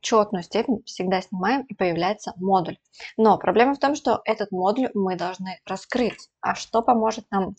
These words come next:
раскрыть обычно <clears throat> в таких ситуациях всегда есть подсказочка. Икс. Под логарифмическое больше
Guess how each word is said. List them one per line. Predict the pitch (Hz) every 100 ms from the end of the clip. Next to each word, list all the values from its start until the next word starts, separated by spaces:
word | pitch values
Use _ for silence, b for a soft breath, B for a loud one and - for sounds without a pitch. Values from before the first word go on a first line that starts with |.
| -
раскрыть | 190 - - 208 -
обычно | 190 170 202 - 214 175 B B B
<clears throat> | B - _
в | 330 311 240
таких | 196 196 220 202
ситуациях | - 202 240 208 190
всегда | 175 185
есть | 190 185 -
подсказочка. | 185 - 180 165 - - - _ _
Икс. | 214 - - - _ _ _ _ _ _ _ _ - B B B B
Под | - 240 240
логарифмическое | 208 196 - 208 233 285 285 294
больше | 233 185 190 202 - 220